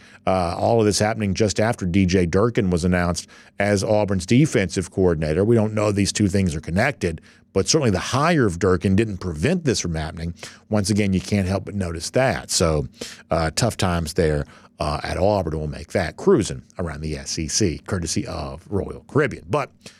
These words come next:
tough times, obviously, not just for Auburn there as well. Tough times for Georgia basketball, dropping the game on Saturday to South Carolina. What we had said about this, and I forget if we said this on the cool down or if we said this on the, uh, the regular broadcast,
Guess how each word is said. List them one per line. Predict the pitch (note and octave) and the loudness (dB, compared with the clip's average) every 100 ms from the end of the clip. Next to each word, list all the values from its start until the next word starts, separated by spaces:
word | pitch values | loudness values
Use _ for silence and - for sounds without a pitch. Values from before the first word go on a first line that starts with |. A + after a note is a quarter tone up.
| _ _ _ _ _ _ _ _ _ _ - | _ _ _ _ _ _ _ _ _ _ -4
tough | E3+ | -2
times, | - D#3+ D#3 C#3+ - - - | 0 0 2 0 -2 -4 -2
obviously, | C3+ C#3 B2 C3+ | 2 2 4 4
not | A#2+ C3 A#2 | 4 2 4
just | B2+ A#2+ | 4 2
for | - A#2 G#2+ | 0 2 4
Auburn | G#2+ A2+ A2+ G#2 | 4 4 2 2
there | G2+ F#2+ | 2 2
as | F2+ | 2
well. | B2+ B2+ A#2 | 2 4 2
Tough | A2+ - B2+ - | 0 -2 -2 0
times | B2 A2+ G#2+ - | 0 2 0 0
for | G#2 F2+ | 0 0
Georgia | D#2 - A2 F#2 | 0 2 2 2
basketball, | F2+ G#2+ A#2 - A2 G#2+ G#2 G2+ - - _ - | 0 0 0 0 2 2 2 0 -8 -20 _ -2
dropping | B2 D3+ C#3+ D3 | 0 0 0 0
the | A#2+ | 2
game | A2+ A#2 A2+ F#2+ | 2 2 0 -2
on | G2+ G#2 | -4 -2
Saturday | - G2 F#2+ F#2+ F#2 F#2+ - | 0 2 4 4 2 -2 -2
to | C3 A#2 | 2 4
South | G#2+ F2+ - | 4 0 0
Carolina. | F#2+ F2 E2 D#2 | 0 2 2 2
What | F#2+ D3 | 2 4
we | |
had | A2+ | 2
said | F#2 G3+ G#3+ | 2 2 4
about | B2+ F#2 - | 2 0 0
this, | F#2 | -2
and | D3 | 0
I | |
forget | C3 C3 A2 | -2 0 0
if | G2+ | 2
we | |
said | F#2 F2 | 0 2
this | E2+ - | 0 2
on | D#2+ D2 | 0 0
the | B1 - - - _ | -4 -12 -20 -20 _
cool | - C#3 C3+ | 0 4 4
down | B2 A2+ A2 | 4 4 2
or | G#2 | 0
if | F#2+ | -2
we | |
said | F2+ A2 F#2+ | 0 2 2
this | E2+ F2+ F2 - | 4 4 2 -2
on | G2+ F2+ E2+ E2 E2 D#2+ | -2 0 0 0 -2 0
the, | D#2 D2 C#2 | 0 2 0
uh, | B1+ B1+ | -2 -4
the | D#2+ | 0
regular | F#2 A2+ F2+ | 2 2 -2
broadcast, | D#2+ C#2 - C#2+ C2 - | -4 -8 -8 -14 -14 -14